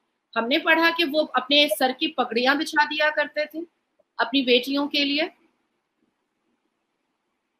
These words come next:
वो तो झुक करके सलाम किया करते थे बीबी फातिमा रजी अल्लाह ताला अन्हु को। तो क्या ये सच में,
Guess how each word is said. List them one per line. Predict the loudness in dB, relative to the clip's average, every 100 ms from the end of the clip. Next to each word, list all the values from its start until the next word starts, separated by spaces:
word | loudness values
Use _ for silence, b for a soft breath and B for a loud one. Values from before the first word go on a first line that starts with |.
| _ 0
वो | 2
तो | 4
झुक | 0 0 -4 4
करके | 4 4 2 4 6 4 2
सलाम | 0 4 4 4
किया | 4 4
करते | 4 0 0 -2
थे | -2
बीबी | -4 -4
फातिमा | 2 2 4 2
रजी | 2 -2
अल्लाह | -2 -2
ताला | 2 4 4
अन्हु | 2 0
को। | -6 -18 _ _ _ _ _ _ _ _ _ _
तो | 2 2
क्या | 6 8 8
ये | 8
सच | 2 0 0 2
में, | 4 6 6